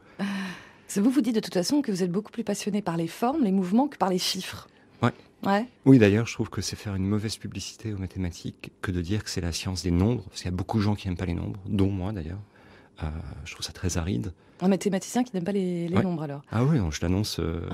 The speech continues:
Speaker 2: euh, fièrement et je le revendique, mon identité de mathématicien anti-nombre. Non, je suis pas complètement hermétique aux nombres, j'arrive à, à faire des raisonnements numériques quand même, sinon je,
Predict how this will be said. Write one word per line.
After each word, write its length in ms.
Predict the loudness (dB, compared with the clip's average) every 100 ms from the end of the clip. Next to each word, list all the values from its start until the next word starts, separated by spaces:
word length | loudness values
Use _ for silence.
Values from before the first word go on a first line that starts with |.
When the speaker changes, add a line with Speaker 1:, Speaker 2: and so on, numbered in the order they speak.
| -4 -4 -6
Speaker 2:
euh, 100 | -6 -6
fièrement 640 | -8 -6 0 4 4 2 -2
et 320 | -4 -4 -6 -6
je 80 |
le 60 | -4
revendique, 640 | 0 2 2 0 -6 -10 -10
mon 100 | -8 -6
identité 600 | -4 -6 -8 -4 0 0
de 100 | -2 -8 -12 -18 -20 -20 -4
mathématicien 760 | -2 2 2 0 -2 0 0 2
anti-nombre. 640 | -2 0 -2 -2 -4 -8 -16 -20 -20 -4
Non, 120 | -4 -4
je 60 |
suis 100 | -8
pas 160 | -10 -12 -14 -18 -8
complètement 360 | -4 -4 -2 0
hermétique 380 | 2 0 -2
aux 60 | 0
nombres, 180 | 2 0
j'arrive 300 | -2 -4 -4
à, 300 | -4 -6 -10
à 60 | -14
faire 160 | -10 -4
des 80 | -2
raisonnements 320 | 2 2 4
numériques 340 | 2 2 0 -4
quand 100 | -4
même, 160 | -4
sinon 280 | -6 -8 -8
je, 100 | -10